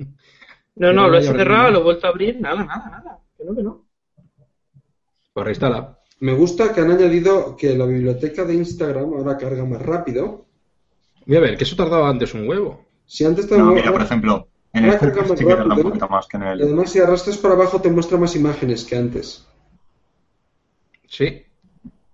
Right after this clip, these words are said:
Speaker 2: Va muy bien el scroll, ¿eh? Voy a hacerlo aquí un poco exagerando, ¿eh?
Speaker 4: Mira, en el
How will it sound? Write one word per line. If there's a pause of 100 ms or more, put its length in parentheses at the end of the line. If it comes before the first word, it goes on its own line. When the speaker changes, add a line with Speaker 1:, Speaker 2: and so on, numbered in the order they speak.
(480)
Speaker 2:
Va
muy
bien (100)
el
scroll,
¿eh? (680)
Voy
a
hacerlo
aquí
un
poco
exagerando,
¿eh? (160)
Speaker 4:
Mira,
en
el